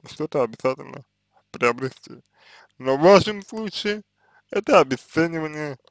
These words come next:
всех ваших достижений,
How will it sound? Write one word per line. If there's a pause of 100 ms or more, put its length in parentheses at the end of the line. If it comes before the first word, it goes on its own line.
(520)
всех
ваших (120)
достижений,